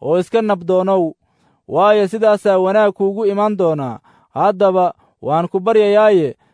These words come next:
sharciga afkiisa ka aqbal oo ereyadiisana qalbigaaga geli. Waa lagu dhisi doonaa haddaad Ilaaha qaadirka ah u noqotid, oo aad xaqdarrada teendhooyinkaaga ka fogaysid.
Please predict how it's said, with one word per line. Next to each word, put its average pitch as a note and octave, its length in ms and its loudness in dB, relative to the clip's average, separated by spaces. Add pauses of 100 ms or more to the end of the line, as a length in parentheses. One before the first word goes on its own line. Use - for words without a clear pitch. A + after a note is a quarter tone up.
(140)
sharciga G3+ 760 0
afkiisa G3 500 -4
ka G#3 240 0
aqbal F3+ 460 -4 (300)
oo D#3+ 160 0
ereyadiisana G3+ 920 0 (400)
qalbigaaga G3 600 0
geli. G3 440 0 (420)
Waa D#3+ 280 0
lagu F#3+ 220 0
dhisi G#3+ 340 -4
doonaa F#3+ 540 -2 (200)
haddaad D#3+ 540 -2
Ilaaha G3+ 360 2
qaadirka G3+ 640 0
ah G3 60 2
u G#3+ 80 -4
noqotid, D#3+ 500 -6 (400)
oo C#3 160 -2
aad F#3+ 280 0
xaqdarrada F#3+ 720 0 (180)
teendhooyinkaaga F#3 960 0
ka A3 180 -2
fogaysid. E3 600 -4